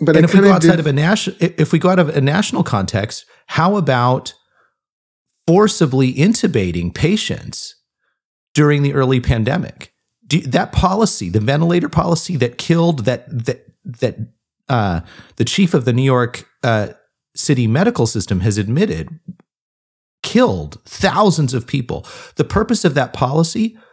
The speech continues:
Speaker 2: was not to save the patients, it was to reduce the spread of the virus. That's why they did it, because they didn't, because the exhalations from this contagion, you know, ca-, quote unquote contagion,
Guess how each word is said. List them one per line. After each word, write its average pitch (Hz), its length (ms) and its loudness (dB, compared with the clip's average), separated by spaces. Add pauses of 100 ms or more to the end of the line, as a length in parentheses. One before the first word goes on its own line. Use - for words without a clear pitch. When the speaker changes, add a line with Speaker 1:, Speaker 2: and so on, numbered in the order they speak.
(520)
Speaker 2:
was 135 140 2
not 190 220 0
to 190 80 2
save 123 320 0
the 107 80 -2
patients, - 560 0
it 139 140 0
was 131 220 0
to 123 160 -2
reduce 110 760 0 (240)
the 127 80 2
spread 123 600 0
of 113 200 -4
the 110 80 0
virus. - 580 -10 (1080)
That's 170 220 0
why - 100 -2
they 156 120 0
did 175 160 0
it, - 160 -8
because 123 280 0
they 143 120 4
didn't, 147 340 0
because 120 380 0 (140)
the 127 220 -2
exhalations 127 1040 -4 (100)
from 123 440 0
this 120 180 0
contagion, 117 840 -4 (880)
you 131 80 2
know, 98 200 -2 (160)
ca-, 139 160 -2
quote 139 180 0
unquote 127 260 -2
contagion, 107 680 -2